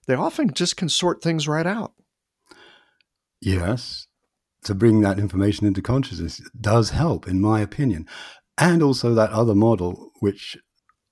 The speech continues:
Speaker 2: quite a few charismatic acupuncture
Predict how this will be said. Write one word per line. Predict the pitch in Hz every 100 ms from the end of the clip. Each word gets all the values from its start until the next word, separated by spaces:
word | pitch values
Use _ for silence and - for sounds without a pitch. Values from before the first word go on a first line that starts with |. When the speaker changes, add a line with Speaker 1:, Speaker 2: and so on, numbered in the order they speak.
| _
Speaker 2:
quite | 110 92
a |
few | - 107 92 82 - _ _ _ -
charismatic | 120 113 90 104 101 98 - _ _ _ _ _ _ _ _ 110
acupuncture | 117 - - 104 - 95 90